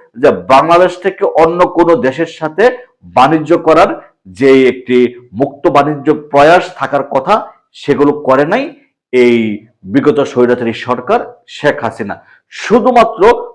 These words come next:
ভারতের স্বার্থ রক্ষার জন্য এই নিয়ম নীতিগুলো ছিল। এখন অন্তর্বর্তীকালীন সরকার যেহেতু ক্ষমতায় আছে,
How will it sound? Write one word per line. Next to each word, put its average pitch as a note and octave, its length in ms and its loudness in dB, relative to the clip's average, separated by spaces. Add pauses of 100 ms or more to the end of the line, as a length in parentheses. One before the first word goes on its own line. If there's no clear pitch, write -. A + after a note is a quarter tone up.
(260)
ভারতের G#3 880 2
স্বার্থ E3 440 -2
রক্ষার D3+ 420 -2
জন্য D#3 380 -2 (280)
এই C3 200 4
নিয়ম C3 300 0
নীতিগুলো A2 420 -4
ছিল। F2+ 280 -14 (340)
এখন A2 180 -2
অন্তর্বর্তীকালীন C3+ 720 -2
সরকার B2 360 -6
যেহেতু A#2+ 200 -8
ক্ষমতায় B2 420 -4
আছে, A#2+ 440 0